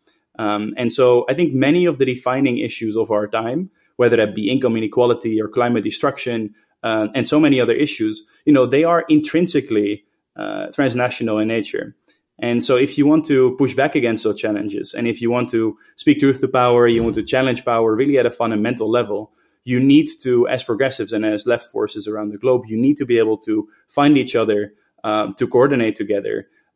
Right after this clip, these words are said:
uh, and to, to effect broad-based transformative change at that transnational level,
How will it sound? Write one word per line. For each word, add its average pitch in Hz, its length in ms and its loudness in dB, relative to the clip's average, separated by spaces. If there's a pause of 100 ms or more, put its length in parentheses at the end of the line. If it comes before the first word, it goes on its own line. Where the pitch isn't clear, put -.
uh, 52 200 -8
and 120 220 -2
to, 110 380 0
to 117 180 2
effect 113 420 -4
broad-based 117 540 0
transformative 104 520 -6
change 107 380 -6
at 143 180 -2
that 127 140 2
transnational 107 640 -6
level, 104 400 -4